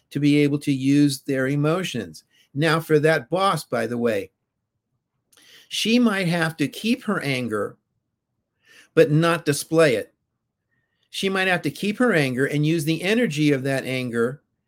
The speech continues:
in order to accomplish whatever end she's setting out to do, or what she's trying to accomplish. So she uses the energy of the anger, but not expressing anger, and maybe she goes at it indirectly instead of directly.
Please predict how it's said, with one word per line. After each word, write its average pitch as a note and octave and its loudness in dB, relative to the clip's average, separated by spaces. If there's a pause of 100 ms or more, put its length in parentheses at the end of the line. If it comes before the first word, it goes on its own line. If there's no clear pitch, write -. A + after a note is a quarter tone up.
(220)
in D#3+ 0
order E3 2
to E3 2
accomplish E3 -2
whatever D#3 4
end D#3 0
she's C#3+ -2
setting C#3+ 0
out C3 -4
to C3+ -8
do, C#3+ 0
or A#2+ -10
what A2+ -14
she's - -12
trying C3+ -4
to B2+ -2
accomplish. C#3+ -6 (300)
So E3 2
she D#3+ -2
uses D#3+ -4
the D3 0
energy F3 0
of D3 0
the C#3+ 0
anger, A#2+ -4 (600)
but D3+ 2
not D3+ 2
expressing D3 0
anger, B2+ -2
and C#3 -4
maybe C#3+ 0
she C#3+ -2
goes C#3+ 2
at C3+ -2
it - -8
indirectly C3+ -2
instead A#2+ -2
of B2 2
directly. C3 -2